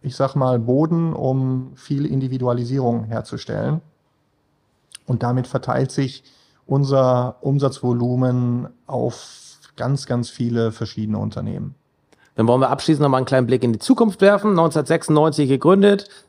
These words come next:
Speaker 2: Wo steht der Husumer Mineralbrunnen zweitausendsechsundzwanzig, also zum dreißigjährigen Jubiläum? Und ich hoffe mal voraussetzen zu können, dass er weiterhin in Husum steht.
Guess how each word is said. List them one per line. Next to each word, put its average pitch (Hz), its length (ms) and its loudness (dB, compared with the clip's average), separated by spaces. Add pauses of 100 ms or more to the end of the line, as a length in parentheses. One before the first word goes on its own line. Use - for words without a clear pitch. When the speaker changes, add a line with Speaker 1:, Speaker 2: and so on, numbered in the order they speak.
(140)
Speaker 2:
Wo 156 280 6
steht 151 320 2
der 131 120 4
Husumer 190 380 4
Mineralbrunnen 131 1000 2
zweitausendsechsundzwanzig, 117 1160 0
also 107 360 0
zum 107 140 -4
dreißigjährigen 117 720 -2
Jubiläum? 117 580 2 (300)
Und 117 100 -6
ich 110 300 -6
hoffe 190 260 2
mal 160 120 4
voraussetzen 139 600 0
zu 139 120 0
können, 135 300 2
dass 113 160 2
er 107 100 0
weiterhin 113 540 2
in 104 160 0
Husum 123 280 4
steht. - 360 -6